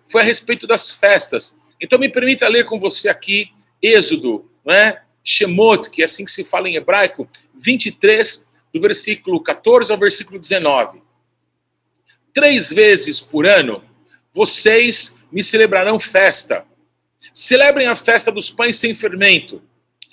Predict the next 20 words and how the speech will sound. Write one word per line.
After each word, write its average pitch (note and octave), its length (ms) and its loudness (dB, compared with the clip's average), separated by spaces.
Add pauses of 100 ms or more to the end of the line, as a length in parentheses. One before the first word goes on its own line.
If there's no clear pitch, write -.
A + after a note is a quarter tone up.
(180)
Durante A#3 340 4
sete C4+ 460 0
dias A3 640 0 (120)
comam A#3 600 2 (220)
pães A#3+ 300 0
sem C4+ 260 -2
fermento, G3+ 640 -2 (380)
como A3 240 0
eu C#4 100 4
lhes B3 240 0
ordenei. E3 640 0 (420)
Façam B3 400 0
isso - 480 0 (140)
na E3+ 200 0
época B3+ 280 0
determinada G3 1040 -2 (240)
do D#3+ 80 -2
mês A#3 260 2
de - 60 2
Aviv, A#3 640 0